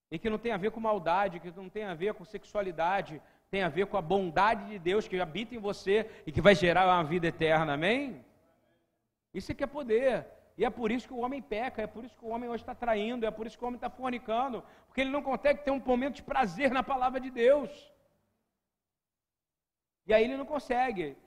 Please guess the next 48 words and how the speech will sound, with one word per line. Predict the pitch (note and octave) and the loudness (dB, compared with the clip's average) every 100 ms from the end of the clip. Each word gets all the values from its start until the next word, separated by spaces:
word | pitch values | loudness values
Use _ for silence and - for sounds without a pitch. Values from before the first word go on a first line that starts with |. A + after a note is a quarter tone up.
| _ | _
ele | F#3+ A#3+ | -2 -2
não | C4 | -4
consegue | C#4 B3 A3+ | -6 -6 -8
falar, | G3+ F#3 | -6 -8
"Só | - | -10
um | D#4 | -14
minutinho, | E4+ - - C#4+ C#4+ | -14 -18 -18 -16 -12
não | B3 | -12
vai | C4+ | -14
acontecer | C4 A#3+ - A#3 | -16 -18 -18 -12
nada." | G#3+ G#3+ | -8 -6
Eu | |
vou | G3+ | -6
te | G#3 | -8
dizer, | F#3 F3+ | -8 -6
Deus | F3 F#3 | -6 -8
é | F#3 | -8
onisciente, | F#3+ - F3+ D3+ D3 - _ | -12 -10 -8 -6 -8 -14 _
Ele | - D#3 | -12 -4
vai | E3 | -4
tá | - | 0
ali | G3+ F3 D#3 | 0 0 -4
na | D3 | -4
hora | D3+ E3+ | -4 -4
que | |
você | D#3 | -8
estiver | - C#3+ D3 | -8 -6 -6
fornicando, | D3+ C#3+ C#3+ C3 A#2+ A2+ | -4 -4 -4 -4 -6 -6
ok? | C#3+ D3 E3+ - _ _ _ _ _ _ _ _ _ | -6 -4 -4 -8 _ _ _ _ _ _ _ _ _
Tum! | A#4 A#4 G4 - _ _ _ _ _ _ | 6 6 4 -12 _ _ _ _ _ _
Tá | F#3 | 0
aí | F3 F3 | 0 -2
entre | E3 D#3 | -4 -8
os | |
seus | - E3 D#3 | -10 -8 -8
um | |
milhão | F#3 D3+ E3 | -8 -6 -6
e | |
seiscentos | D#3+ D#3 - D#3+ | -8 -12 -12 -14
e | |
setenta | - D3+ D#3+ D3+ | -14 -12 -10 -8
mil | C#3+ D#3+ | -6 -6
pecados | D3+ - C#3+ C#3 | -8 -4 -4 -4
cometidos | - D3 C#3 D3+ C#3+ | -6 -8 -6 -8 -8
em | C#3 | -8
apenas | C#3+ D3+ C#3+ C3+ | -8 -8 -6 -4
um | D3 | -4
ano, | B2 A2 G#2 | -4 -6 -12